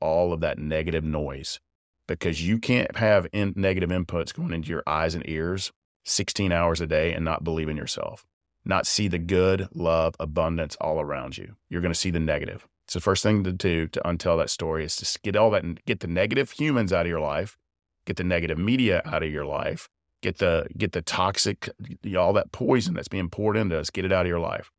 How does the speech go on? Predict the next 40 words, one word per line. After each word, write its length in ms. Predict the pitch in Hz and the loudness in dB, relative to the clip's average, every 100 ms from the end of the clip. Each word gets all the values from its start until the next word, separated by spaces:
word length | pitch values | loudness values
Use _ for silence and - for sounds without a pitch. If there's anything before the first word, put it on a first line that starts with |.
| - | -4
Now, 300 | - 139 - _ _ _ _ _ _ _ | 2 2 2 _ _ _ _ _ _ _
how 140 | - 110 | -2 2
do 60 | |
we 100 | 110 | 2
start 320 | 101 110 107 98 | 2 4 2 2
believing 320 | 101 107 92 | 0 0 -2
in 60 | |
ourselves? 540 | 80 69 - 50 50 - | -4 -6 -6 -6 -6 -6
There's 160 | 90 90 | -6 -4
a 80 | 85 | -4
whole 480 | - 104 110 117 | -2 2 4 2
system 340 | 113 - 110 120 | 0 -2 0 0
and 100 | 110 | 0
tools. 280 | 90 87 90 | -2 -2 0
And 80 | |
by 100 | 85 | 0
the 80 | 85 | 2
way, 220 | 82 80 | 0 0
I 100 | 62 | 0
go 160 | 85 82 | -2 -4
deep. 500 | 73 78 104 165 - - | -6 -2 0 0 -4 -8
I'm 200 | 90 87 _ | -8 -8 _
gonna 160 | 104 87 | -6 -4
do 140 | 90 | -2
a 60 | 87 | 0
little, 340 | 87 85 82 | 0 0 2
uh, 60 | 90 | 0
sales 320 | - 101 90 | 2 0 0
pitch 240 | - 78 | -4 -6
here. 240 | - 82 - | -4 -6 -4
I 120 | - | -2
go 120 | 98 | 0
deep 360 | 85 90 123 117 | 0 2 2 2
into 100 | 95 | 0
this 220 | 87 85 | 0 -2
in 80 | 87 | -4
the 60 | 85 | 0
Legendary 460 | 85 87 82 80 | 0 0 -2 -2
Life 240 | 76 73 - | -2 -2 -4
Retreat. 400 | 78 69 64 | -8 -8 -10